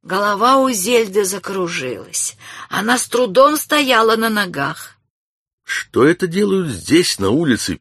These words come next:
Speaker 2: Пит, такие важные дамы?"
Speaker 1: Раздался вдруг голос позади них. Зельда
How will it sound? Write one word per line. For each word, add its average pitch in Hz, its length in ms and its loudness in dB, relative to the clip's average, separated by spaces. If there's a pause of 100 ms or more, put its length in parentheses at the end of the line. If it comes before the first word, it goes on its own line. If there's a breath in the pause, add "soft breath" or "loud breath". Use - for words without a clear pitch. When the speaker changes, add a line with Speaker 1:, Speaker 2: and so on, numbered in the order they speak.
Speaker 2:
Пит, - 360 -8
такие 120 380 -2
важные 117 600 -2
дамы?" - 420 -6 (180)
Speaker 1:
Раздался 220 540 0
вдруг 185 260 -4
голос 220 320 2
позади 175 520 -4
них. 170 360 -8 (540)
Зельда 196 600 -2